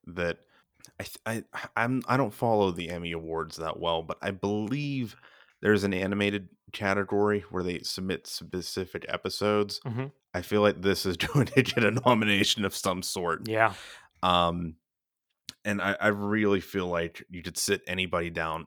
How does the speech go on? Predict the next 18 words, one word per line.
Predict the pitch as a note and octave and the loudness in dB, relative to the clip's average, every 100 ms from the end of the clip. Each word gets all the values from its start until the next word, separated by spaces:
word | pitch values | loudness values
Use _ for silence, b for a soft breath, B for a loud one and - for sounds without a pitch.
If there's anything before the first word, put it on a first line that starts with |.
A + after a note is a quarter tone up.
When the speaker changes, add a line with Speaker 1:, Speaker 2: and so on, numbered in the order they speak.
| _ | _
Speaker 1:
anybody | A#2 A2+ A2 F#2+ F#2+ F2+ | 0 4 4 4 2 2
down | F2+ E2+ E2+ | 0 0 0
in | E2+ | -4
front | - F2 | -2 -2
of | E2 | 0
this | E2 - | -4 -8
and | E2 | -8
say, | F2 E2 | -6 -2
"Here's | G#2+ C3+ A#2+ - | 6 6 6 -4
just | A2 G#2 - | -4 -4 0
a | F2+ E2 | -2 0
short | - - A#2+ A#2 | -2 2 2 2
film | - G2+ F#2 F2+ | -2 0 0 -4
for | - | -2
you | F#2+ | -2
to | F2 | -2
watch | E2 D#2+ E2 | -2 -2 -4
for, | - F2+ F2 | -6 -6 -6